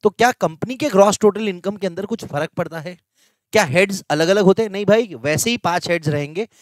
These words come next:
हर एक person की जब भी आप total income निकालोगे, same पांच heads रहेंगे। बस ध्यान रखना कि company को कुछ deductions मिलते हैं।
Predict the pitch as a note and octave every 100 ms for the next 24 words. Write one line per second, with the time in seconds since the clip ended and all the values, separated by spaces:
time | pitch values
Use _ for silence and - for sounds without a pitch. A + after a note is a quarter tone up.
0 | _ _ F3+ A3 B3 - D#3+ F#3+ F#3+ F3+
1 | E3+ D3+ F3+ F3+ - D#3 D3 E3 D#3+ D#3
2 | D3 C3 C#3 F3+ B3 A3+ C4+ C4+ E3+ D#3+
3 | - D3 A#2 G2+ G2 F2+ F#2 _ _ _
4 | A#3 - - _ _ D3+ A3+ A#3 E3+ F3+
5 | G3+ A3+ E3+ D#3+ F#3 G3 G3+ F#3+ D#3 D#3
6 | D#3+ F#3 E3 D3+ D3+ F3 E3